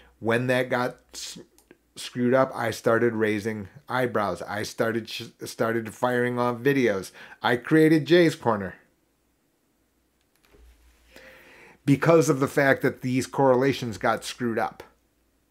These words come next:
And because you know what the model says, that it's still going to be some amount into fixed income, that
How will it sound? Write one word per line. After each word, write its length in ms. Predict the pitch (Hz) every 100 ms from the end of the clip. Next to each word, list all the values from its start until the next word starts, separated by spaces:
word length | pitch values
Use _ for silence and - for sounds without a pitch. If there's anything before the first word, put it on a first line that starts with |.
| _ _ _ _ _ _ _ _ _ _ _ _ _ _ _ _ - - _ - _ -
And 280 | 131 151
because 380 | 127 127 147 165
you 100 | 160
know 160 | 143 143
what 180 | 131 123
the 60 |
model 360 | 120 123 120 110
says, 300 | - 110 92
that 140 | 113
it's 180 | 110 107
still 280 | - 165 143
going 220 | 135 127
to 60 | 110
be 460 | 92 131 127 110
some 440 | 98 - 120 117 120
amount 500 | 120 110 117 113 101
into 260 | - 113 104
fixed 340 | - 107 -
income, 520 | 123 117 107 98 87 - - - - -
that 340 | 110 113 -